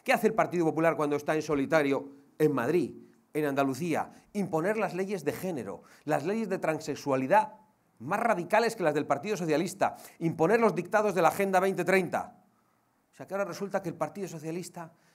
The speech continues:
y el bloque son un peligro. Pues que nos expliquen por qué pactan con ellos y por qué aplican sus políticas. Porque nosotros no tenemos que explicar nada a nadie.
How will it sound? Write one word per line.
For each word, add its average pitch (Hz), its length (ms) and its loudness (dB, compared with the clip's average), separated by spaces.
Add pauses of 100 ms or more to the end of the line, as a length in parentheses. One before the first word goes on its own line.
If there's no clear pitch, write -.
y 143 120 -8
el 139 80 -6
bloque 165 280 -2
son 165 140 -6
un 160 140 -4
peligro. 160 640 -6 (100)
Pues 120 140 -12
que 123 80 -8
nos 113 100 -10
expliquen 131 380 -14
por 113 120 -10
qué 135 120 -10
pactan 113 320 -14
con 104 160 -14
ellos 95 320 -14 (200)
y - 80 -10
por 117 160 -6
qué 139 220 -4
aplican 123 480 -6
sus 113 140 -14
políticas. 107 520 -12
Porque 123 200 -12
nosotros 143 360 -12 (320)
no 135 140 -6
tenemos 131 340 -8
que - 100 -16
explicar 123 680 -8
nada 165 380 -10
a 131 80 -4
nadie. 113 340 -8